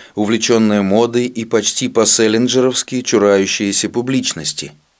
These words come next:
Суперзвездой литературы она стала в тридцать лет, когда вышел ее университетский триллер «Тайная история».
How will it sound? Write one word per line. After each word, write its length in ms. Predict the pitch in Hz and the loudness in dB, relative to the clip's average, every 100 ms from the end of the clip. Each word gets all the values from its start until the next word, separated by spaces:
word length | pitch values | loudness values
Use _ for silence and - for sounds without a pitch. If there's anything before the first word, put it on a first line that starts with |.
| _ _ _ | _ _ _
Суперзвездой 840 | - - 147 139 127 139 127 139 139 | -2 0 2 2 4 2 4 4 4
литературы 600 | 127 127 120 113 156 120 | 4 2 2 2 4 4
она 200 | 104 110 | 4 0
стала 340 | - 117 110 | 0 2 2
в 40 | 104 | 0
тридцать 440 | 113 107 - 113 | -4 -2 -4 -4
лет, 320 | 123 113 85 | 0 0 0
когда 320 | - 87 90 | -4 -4 -2
вышел 340 | 92 98 101 95 | 0 -2 0 0
ее 240 | 98 101 | 2 2
университетский 1040 | 98 101 98 98 95 104 - 104 - - | 0 0 0 0 0 -4 -2 -2 -2 -6
триллер 480 | - 107 123 127 123 | -6 -2 0 2 0
«Тайная 580 | 117 123 117 110 110 110 | 0 0 2 2 0 -2
история». 640 | 110 110 - 95 76 73 | -4 -4 -2 -2 -2 -8